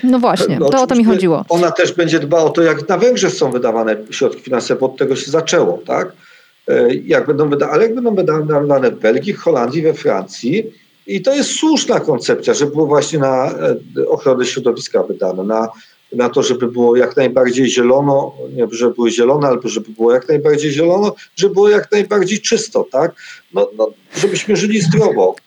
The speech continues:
Speaker 2: No to są zasady i, i my teraz, nasza rola N G O sów, nasza rola pracodawców, nasza rola,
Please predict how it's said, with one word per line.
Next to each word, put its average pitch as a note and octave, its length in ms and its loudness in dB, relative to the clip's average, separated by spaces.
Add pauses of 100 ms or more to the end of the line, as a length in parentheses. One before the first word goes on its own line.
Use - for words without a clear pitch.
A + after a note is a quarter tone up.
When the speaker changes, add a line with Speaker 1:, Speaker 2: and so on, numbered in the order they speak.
Speaker 2:
No D#3 160 0
to A3+ 100 0
są A3 220 0
zasady F#3 640 0 (380)
i, F3 280 -2
i E3 80 0
my F#3 140 2
teraz, A3+ 400 0 (180)
nasza D3 380 0
rola A#2+ 440 2
N C#3 140 -2
G B2 200 2
O D3 120 2
sów, - 320 -6
nasza B2+ 320 -2
rola A#2+ 480 2 (320)
pracodawców, C#3 720 -2 (120)
nasza D3 380 -2
rola, A#2 400 2